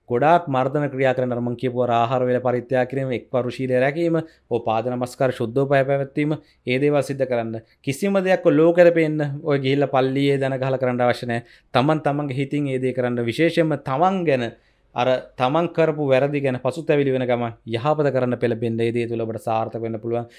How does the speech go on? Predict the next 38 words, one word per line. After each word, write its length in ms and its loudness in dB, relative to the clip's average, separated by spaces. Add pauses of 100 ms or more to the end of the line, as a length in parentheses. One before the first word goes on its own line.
(100)
ඒ 180 4
වගේම 260 6
මේ 160 0
කාලේ 340 4
විශේෂ 380 0
වශයෙන්ම 500 0 (460)
ඔබ 140 -2
වික්ෂෝප 380 0
දේව 240 0
මාතාවන්ට 600 -2
බාරහාර 600 -4
වෙන්න, 240 -2 (120)
ඒ 180 -4
නුවණ 360 -2
පවත්වන්න, 460 -2
ඒ 120 -4
දේවල් 280 -2
තුළ 200 -2 (400)
ඔබට 240 0 (340)
යම්කිසි 400 -2
ආකාරයේ 320 0
මානසික 460 -4
සහනයක් 520 -2
තුළින් 300 -2 (160)
ජීවිතේ 460 -4
යහපත් 340 -4
කරන්න 220 -6
මේ 120 -4
මාසය 460 -2 (240)
යහපත් 380 -4
කරගන්න 320 -6
හැකියාව 360 -6
පවතිනවා. 420 -6 (240)
මේ 180 -2
මාසය 260 0
තුළ 160 -2
පුළුවන් 460 0
තරම් 260 0